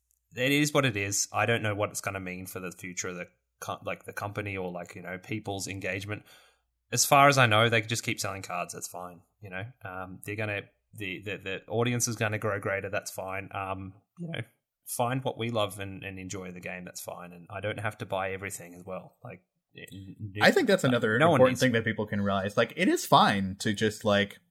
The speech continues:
Speaker 2: to not buy any more cards from them and just, like,
Speaker 1: Totally.
Speaker 2: not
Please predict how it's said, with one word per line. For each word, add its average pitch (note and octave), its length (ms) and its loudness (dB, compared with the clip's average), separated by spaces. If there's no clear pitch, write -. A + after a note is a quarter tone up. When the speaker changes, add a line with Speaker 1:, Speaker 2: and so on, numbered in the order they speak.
Speaker 2:
to A#2+ 100 2
not G2+ 220 2
buy A2 160 4
any B2+ 120 4
more D3 160 4
cards - 280 4
from G2 140 2
them F#2 220 0
and F#2 180 -4
just, - 260 -6
like, G2+ 180 2
Speaker 1:
Totally. C#3+ 320 6
Speaker 2:
not - 60 -8